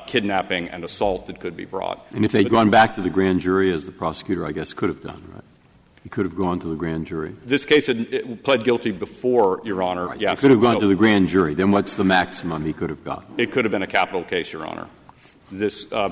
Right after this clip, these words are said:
Speaker 1: could have been an aggravated murder case, um, because the facts involved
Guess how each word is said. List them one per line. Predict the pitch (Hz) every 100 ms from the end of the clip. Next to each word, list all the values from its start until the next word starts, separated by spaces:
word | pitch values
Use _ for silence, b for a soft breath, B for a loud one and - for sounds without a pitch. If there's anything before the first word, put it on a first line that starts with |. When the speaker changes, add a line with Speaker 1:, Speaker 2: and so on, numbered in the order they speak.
| -
Speaker 1:
could | -
have | 113
been | 104 104
an | 101
aggravated | 95 104 107 104 104 98 90
murder | 101 98 101
case, | 95 101 95 - - B B B B - -
um, | 95 92 82
because | 104 - - 131 127 110 -
the | 107
facts | - 110 104 -
involved | 104 92 95 95 95 92